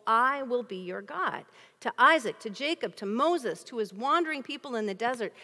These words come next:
"Be faithful to me, and you will find me faithful." And yet,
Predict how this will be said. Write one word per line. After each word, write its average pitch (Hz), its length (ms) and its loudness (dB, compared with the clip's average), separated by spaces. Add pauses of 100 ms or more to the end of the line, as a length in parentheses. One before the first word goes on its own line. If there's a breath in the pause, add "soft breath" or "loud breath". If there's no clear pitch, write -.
(160 loud breath)
"Be 277 140 -4
faithful 349 560 0
to 294 160 -10
me, 294 260 0
and 202 220 -4
you 254 300 -4
will 254 180 0
find 240 480 -4
me 240 220 -6
faithful." 214 680 -6 (800 soft breath)
And 247 220 0
yet, 302 400 4